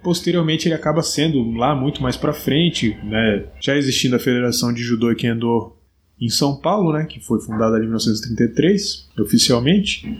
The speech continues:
É, o Maeda depois chega a ser convidado pela Jukendo pra dirigir o Idan Shakai, né, a Associação de Faixa Preta de Judô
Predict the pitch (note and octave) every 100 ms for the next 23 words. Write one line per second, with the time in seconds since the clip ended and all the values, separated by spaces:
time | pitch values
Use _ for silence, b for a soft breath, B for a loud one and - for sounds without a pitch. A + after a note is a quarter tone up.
0 | B B B - B2 B2+ B2+ C3 C3 C#3+
1 | D3 D3 C3+ D#3 D3+ C#3+ D3 C#3+ D#3+ -
2 | - - D3+ F3 C#3+ A#2+ - B2+ C3 A2+
3 | G#2+ A2+ D3+ C3+ G#2+ - _ A#2 A2+ G#2+
4 | A2 A#2 A2 A2+ A2 A2+ A2 G#2+ G#2+ A2
5 | B2+ A2 A2 G#2+ G#2 - - A2 B2 A#2
6 | G#2 G2+ G2 - _ - G2 G2+ A2+ -
7 | A2 A2 - A2 A2 - G#2 G2+ G#2 G#2+
8 | G#2+ G#2